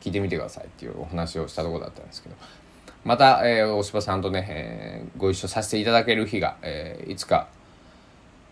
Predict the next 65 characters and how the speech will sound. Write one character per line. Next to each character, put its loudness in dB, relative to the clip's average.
来 2
る 6
こ 0
と -6
を -6
願 4
っ -6
て -14
ね、 -12
<clears throat> 0
大 -6
柴 -8
さ -8
ん -8
の -12
ガ 8
ラ 8
ン 4
ド 0
を -6
聴 -6
い -4
て -10
み -8
た -6
い -10
と -16
思 -14
う。 -16
あ、 -2
ま 0
あ、 -2
も 4
う -2
聴 -2
い 2
た 8
ん 0
で -2
す -10
け -8
ど -12
ね。 -8
え -6
ー、 -10
も 0
っ -10
と -10
何 0
度 -6
も -16
聴 -10
い -10
て -12
み -10
た -8
い -14
と -18
思 -18
い -16
ま -16
す。 -20
そ 2
う。 -20
今、 6